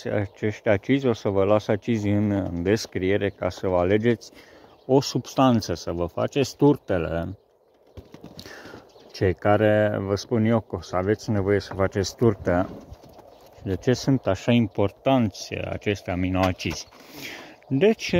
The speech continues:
importanța cea mai mare, ca să vă puneți așa în cap, este pentru, în primul rând, pentru că dacă nu are un înlocuitor de polen, de exemplu, nu are aminoacizi,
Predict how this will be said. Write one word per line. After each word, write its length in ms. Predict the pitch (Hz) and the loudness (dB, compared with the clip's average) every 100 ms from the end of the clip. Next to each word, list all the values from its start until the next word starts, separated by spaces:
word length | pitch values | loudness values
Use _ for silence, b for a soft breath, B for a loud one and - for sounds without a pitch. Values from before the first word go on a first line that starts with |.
| 165 131 | 4 2
importanța 840 | - 180 - 160 - 147 156 - 120 | 0 -4 0 -2 0 -2 -2 -2 -4
cea 200 | - 147 | -2 0
mai 180 | 135 104 | 2 2
mare, 280 | 101 107 | 2 0
ca 140 | 110 127 | -2 -4
să 160 | - | -4
vă 140 | 117 104 - | 0 0 2
puneți 380 | 127 110 95 92 | 2 2 0 -4
așa 600 | - - 101 104 82 78 _ | -8 -4 0 0 0 -6 _
în 200 | 113 104 | 0 0
cap, 260 | - 117 - | 2 2 2
este 480 | 98 92 95 - 117 | -2 -2 -4 -4 -4
pentru, 800 | - 110 107 123 - 127 151 175 _ _ _ _ _ _ _ _ _ _ _ _ _ _ _ _ _ - B B B B B - | -4 -2 -2 -2 0 2 2 0 _ _ _ _ _ _ _ _ _ _ _ _ _ _ _ _ _ -20 B B B B B -8
în 120 | 107 | -2
primul 320 | 143 175 139 | 0 4 4
rând, 240 | 139 170 | 4 2
pentru 1000 | - - 143 156 - 147 123 127 147 156 - _ _ _ _ | 0 2 4 4 0 0 4 6 4 2 -4 _ _ _ _
că 180 | - 120 | 0 2
dacă 380 | 98 98 - 117 | 4 0 2 0
nu 240 | 151 254 - | 0 -2 -2
are 720 | 165 165 147 127 117 104 95 85 80 _ _ _ _ - _ - | 0 4 4 6 4 2 0 -2 -8 _ _ _ _ -20 _ -4
un 160 | 180 | 2
înlocuitor 680 | 143 117 101 104 95 - 135 | 4 4 2 0 -2 2 2
de 180 | 110 117 | 4 0
polen, 480 | - 120 104 104 107 | 2 2 4 2 0
de 80 | 98 | 0
exemplu, 600 | 90 101 110 101 92 85 | 0 0 0 0 -4 -4
nu 320 | 87 98 113 | -2 0 0
are 280 | 104 90 82 | 0 -2 -4
aminoacizi, 1200 | 92 104 123 139 135 110 - - 82 104 143 | 0 2 2 2 2 0 -2 -6 -2 -2 -4